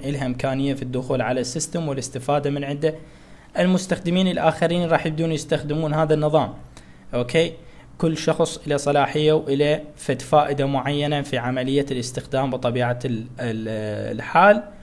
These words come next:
وأيضًا عندك هنالك، آه، آه، الستاك هولدرز، هنالك يعني مستخدمون آخرون راح يبدون يداخلون في عملية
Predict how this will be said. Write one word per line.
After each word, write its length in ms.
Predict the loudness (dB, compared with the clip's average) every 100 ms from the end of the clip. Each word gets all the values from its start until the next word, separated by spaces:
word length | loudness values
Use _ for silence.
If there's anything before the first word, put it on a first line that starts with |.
| -20 -20 2
وأيضًا 320 | 6 8 8
عندك 360 | 4 4 4 4
هنالك، 380 | 6 6 4 6
آه، 140 | 6
آه، 920 | 6 2 2 2 -2 -4 -4 -4 -4 -6
الستاك 500 | -8 2 4 4 4
هولدرز، 680 | 4 6 6 2 0 -2
هنالك 440 | -4 0 2 2 0
يعني 240 | -2 -2
مستخدمون 600 | -4 -6 -6 -4 -2 -2
آخرون 500 | -2 -6 -4 -4 -2
راح 180 | -2 -2
يبدون 300 | -4 -2 -2
يداخلون 460 | 0 -2 -2 -4 -4
في 120 | -4
عملية 460 | -4 -2 0 -2